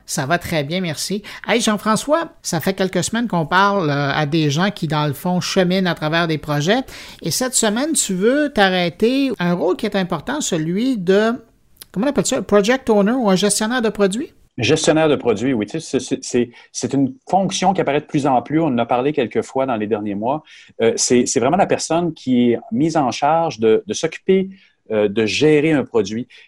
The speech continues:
Speaker 2: Et, et ça prend de plus en plus la forme de quelqu'un qui est capable aussi de parler aux utilisateurs à travers ça. Puis, euh, cette semaine, j'ai, j'ai fait une entrevue avec Mathieu Roy,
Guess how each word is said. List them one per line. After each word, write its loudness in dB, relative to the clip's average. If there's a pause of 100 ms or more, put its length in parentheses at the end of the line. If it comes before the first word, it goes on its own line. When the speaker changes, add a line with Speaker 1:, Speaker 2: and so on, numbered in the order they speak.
Speaker 2:
Et, 2
et 4
ça 2
prend -2
de 6
plus -2
en 2
plus 0
la 4
forme 2
de 0
quelqu'un -2
qui -4
est -4
capable 0
aussi -4
de -14
parler -2
aux 4
utilisateurs -2
à -2
travers -4
ça. -14 (400)
Puis, 0
euh, 2
cette -4
semaine, 0
j'ai, 0
j'ai -4
fait -6
une -4
entrevue 0
avec 0
Mathieu -4
Roy, 2